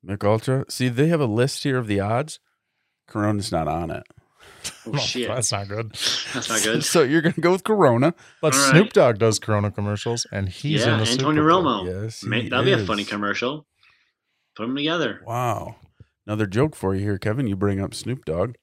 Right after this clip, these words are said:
Speaker 1: <clears throat> What is brown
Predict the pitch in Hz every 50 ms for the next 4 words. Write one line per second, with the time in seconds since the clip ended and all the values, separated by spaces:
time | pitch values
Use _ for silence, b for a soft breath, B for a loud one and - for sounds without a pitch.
0 | _ _ - B B B B B B B B B B B B B B B B -
1 | - - - 127 120 117 - _ - - - _ _ _ _ _ _ B B B
2 | B B B B B - 107 123 127 - - 131 120 107 104 101 101 95 95 90
3 | - - - - - _ _ - 101 101 110 117 135 139 120 104 95 90 90 104
4 | 117